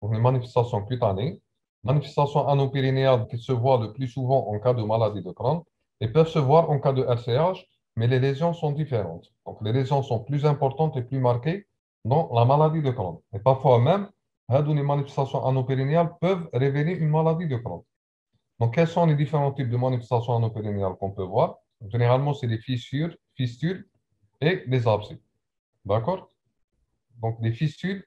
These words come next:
et les abcès se voient beaucoup plus dans la maladie de Crohn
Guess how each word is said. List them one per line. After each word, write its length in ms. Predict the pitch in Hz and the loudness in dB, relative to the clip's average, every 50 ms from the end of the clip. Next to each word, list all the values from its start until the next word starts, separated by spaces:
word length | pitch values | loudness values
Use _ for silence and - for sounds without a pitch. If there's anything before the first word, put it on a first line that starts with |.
| _ | _
et 120 | - 107 113 | -6 -2 0
les 180 | 120 117 110 | 2 2 4
abcès 400 | 127 135 131 - - 175 185 - - - | 4 2 2 0 -4 -6 -6 -6 -10 -14
se 160 | - - 135 | -6 -4 -2
voient 200 | 123 123 143 127 | 0 2 0 0
beaucoup 280 | 117 135 151 - 147 | 0 -2 -4 -6 -8
plus 240 | 147 - 165 160 131 | -8 -6 -6 -4 -2
dans 100 | 131 127 | -2 0
la 100 | 123 117 | 0 0
maladie 320 | 123 135 135 131 127 127 123 | 0 0 0 0 -2 -2 -4
de 80 | 131 | -6
Crohn 320 | 127 - 156 170 180 165 | -6 -4 -4 -6 -6 -6